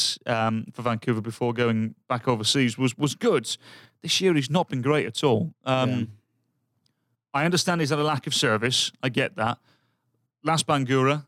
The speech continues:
Speaker 1: has not been great. Um, Venuto, um, has not been great.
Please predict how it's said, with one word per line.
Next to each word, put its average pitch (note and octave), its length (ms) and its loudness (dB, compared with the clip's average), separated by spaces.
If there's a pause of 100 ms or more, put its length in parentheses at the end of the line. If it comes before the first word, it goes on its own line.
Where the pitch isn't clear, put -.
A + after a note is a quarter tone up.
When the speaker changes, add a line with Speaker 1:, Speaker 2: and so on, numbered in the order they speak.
(120)
Speaker 1:
has A#2+ 140 -4
not C3+ 120 0
been B2 140 0
great. B2+ 380 0 (560)
Um, A#2+ 580 0
Venuto, D#3 560 2 (420)
um, A#2 580 0 (280)
has A#2+ 220 -4
not B2+ 140 0
been B2 120 -2
great. C3 340 0